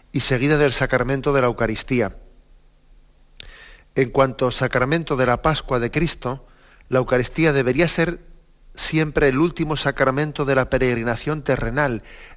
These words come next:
el viático para el paso a la vida eterna". Bien, dice que si es posible,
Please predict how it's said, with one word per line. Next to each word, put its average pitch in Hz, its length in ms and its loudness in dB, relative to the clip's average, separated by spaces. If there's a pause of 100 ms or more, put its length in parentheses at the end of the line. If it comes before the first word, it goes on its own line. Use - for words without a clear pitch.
(120)
el 131 200 0
viático 135 720 -2 (400)
para 131 180 2
el 120 120 -4
paso 147 340 -2
a - 20 0
la 123 120 2
vida 117 260 -2
eterna". 98 480 -6 (2500)
Bien, 127 160 0
dice 135 200 -2
que 123 100 -2
si - 160 0
es 160 120 2
posible, 156 640 -2